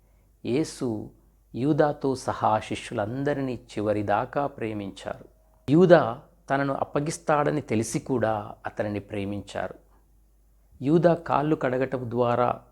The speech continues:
తనలో యూదాకి కూడా భాగము ఉందని చెప్పకనే చెప్పారు. కానీ యూదా ఇస్కారియోతు ప్రభువు మనస్సుని అర్థం చేసుకోలేక ఆ భాగమును నిరాకరించి యేసుని రోమను సైనికులకు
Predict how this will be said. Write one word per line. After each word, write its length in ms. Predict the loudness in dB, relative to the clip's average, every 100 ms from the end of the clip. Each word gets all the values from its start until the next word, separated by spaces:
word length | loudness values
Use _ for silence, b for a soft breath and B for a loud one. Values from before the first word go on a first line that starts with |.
| _ _
తనలో 340 | -4 -2 2 2
యూదాకి 500 | 2 0 2 0 -2
కూడా 260 | -2 -2
భాగము 600 | -2 2 4 4 2 0
ఉందని 520 | -2 -2 -2 -2 -4 -6 -8
చెప్పకనే 400 | -6 -6 -4 -6
చెప్పారు. 520 | -8 -14 -6 -6 -6 -16 _ _ _ _ _ _ _ -10
కానీ 480 | -8 -6 -8 -10 -18 _ _ _ _
యూదా 200 | 4 6
ఇస్కారియోతు 720 | 6 2 0 0 2 0 -2
ప్రభువు 460 | -4 0 2 4 2
మనస్సుని 580 | 2 -2 -4 -6 -8 -8
అర్థం 460 | -8 -6 0 0 0 -6
చేసుకోలేక 800 | -6 -6 -4 -2 -4 -8 -12 -14 _ _ _ -4
ఆ 120 | -4
భాగమును 600 | -4 -4 -2 -2 -2 -4
నిరాకరించి 1080 | -4 0 0 0 0 0 -2 -6 -8 -8 -10 b b b b b _
యేసుని 520 | -2 -2 -2 -6 -4
రోమను 440 | -2 2 4 2 -4
సైనికులకు 920 | -4 -4 -4 -8 -10 -8 -8 -8